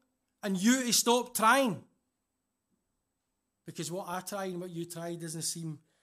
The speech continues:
to work. Would you like to have the victory today? David says,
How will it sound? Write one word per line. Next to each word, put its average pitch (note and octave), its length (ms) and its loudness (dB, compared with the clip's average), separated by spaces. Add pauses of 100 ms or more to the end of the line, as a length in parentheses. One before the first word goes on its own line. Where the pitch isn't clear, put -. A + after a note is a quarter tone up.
(180)
to D3 120 -10
work. E3 260 -8 (1080)
Would D#3+ 180 -6
you E3+ 80 -4
like F#3+ 240 -8
to F3+ 100 -8
have D3+ 120 -10
the C#3+ 80 -12
victory E3 540 -12 (300)
today? D#3 420 -8 (3000)
David F3+ 260 -4
says, E3+ 380 -4